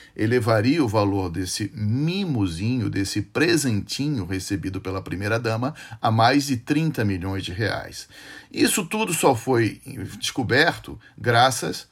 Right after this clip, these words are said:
à atitude corajosa e correta do fiscal da Receita Federal, que apreendeu na mochila do militar,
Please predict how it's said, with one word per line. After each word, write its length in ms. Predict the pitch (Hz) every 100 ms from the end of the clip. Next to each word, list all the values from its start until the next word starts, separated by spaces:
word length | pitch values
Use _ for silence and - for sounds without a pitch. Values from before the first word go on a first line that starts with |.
| _ _ _
à 160 | 90 92
atitude 840 | - 113 104 - 123 127 143 104 -
corajosa 960 | 107 92 - 110 135 131 92 - - -
e 120 | -
correta 760 | - 98 85 95 101 - 139 151 - _
do 180 | 110 127
fiscal 800 | 113 123 - 107 98 101 110 120 - -
da 100 | 123
Receita 720 | 104 101 - - 104 107 117
Federal, 520 | 113 165 160 87 - - - _
que 140 | - 185
apreendeu 640 | 190 185 190 135 113 113
na 160 | 101 113
mochila 460 | 113 101 - 208 185
do 100 | 143
militar, 640 | 131 110 101 85 82